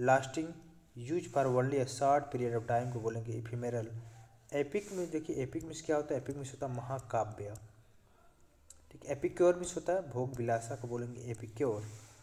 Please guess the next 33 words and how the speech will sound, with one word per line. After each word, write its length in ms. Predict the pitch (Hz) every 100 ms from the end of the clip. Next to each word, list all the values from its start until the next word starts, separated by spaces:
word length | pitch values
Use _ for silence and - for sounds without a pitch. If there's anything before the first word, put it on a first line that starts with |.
| - - - 123
A 60 |
person 320 | 123 151 147 196
who 360 | 190 131 147
enjoy 360 | 135 127 139 165
food 340 | - - 151
and 420 | - 127 120 113 117
drink 200 | 147 117 - - - - - - 139
of 100 | 135 -
high 180 | 147 165 165
quality 460 | 131 117 110 123 120 -
and 360 | 139 131 127 127
known 180 | 151 160 151 - - 123
a 160 | 123
lot 300 | 127 139 156 156 - -
about 440 | 117 113 113 120
it 60 | 123
को 140 | -
बोलेंगे 320 | 110 110 110 110
epicure। 440 | 110 - 127 104 107 - - - - - - - - - -
Epicurean 520 | 151 220 214 208 202
मीन्स 220 | 214 214 196
होता 200 | 190 190
है 140 | 196 156 - - -
भोगवाद 500 | - 147 147 147 151
संबंधी 420 | 151 135 127 127
को 120 | 139
बोलेंगे 340 | 127 127 127 117
epicurean। 480 | 120 - 135 117 117 110 - - - - - - - 139
Epidemic 500 | 131 156 156 156 180
मीन्स 200 | 175 170
होता 140 | 160
है 60 | 143
महामारी, 560 | 120 131 127 127 135